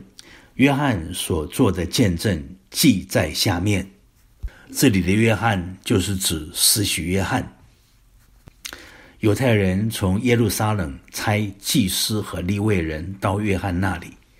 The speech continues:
问他说：“你是谁？”在当时敬拜侍奉的体系，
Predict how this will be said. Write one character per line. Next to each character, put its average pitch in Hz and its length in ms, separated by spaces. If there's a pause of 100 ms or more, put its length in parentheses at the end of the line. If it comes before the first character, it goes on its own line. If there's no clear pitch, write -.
(440)
问 113 180
他 104 180
说 117 340 (160)
：“你 90 140
是 127 160
谁？” 104 460 (540)
在 127 160
当 127 260
时 98 460 (160)
敬 110 280
拜 95 240
侍 98 340
奉 92 200
的 90 100
体 82 260
系， - 380